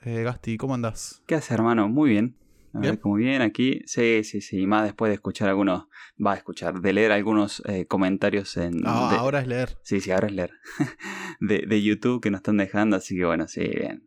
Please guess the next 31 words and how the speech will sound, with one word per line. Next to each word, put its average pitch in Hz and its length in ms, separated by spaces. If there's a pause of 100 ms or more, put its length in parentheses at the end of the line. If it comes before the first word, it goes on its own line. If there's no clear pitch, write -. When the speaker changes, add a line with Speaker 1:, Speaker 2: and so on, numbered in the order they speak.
(180)
Speaker 2:
La, 90 160 (100)
la 87 200
verdad 92 180
que 92 80
nos, 90 240 (200)
a 90 120
mí, 101 240 (120)
a, 87 160 (440)
a, 95 140
creo 123 120
que 107 80
a 98 40
los 92 140
dos 98 220 (240)
nos, 95 200 (180)
nos - 120
pone 98 200
muy 101 100
felices 95 440
saber 87 280
que 80 400
les 87 180
sirve 98 200
el 95 60
material 90 300
que 85 80
hacemos 104 600
y, 85 320 (500)
y - 160
que, 82 420
bueno, 90 300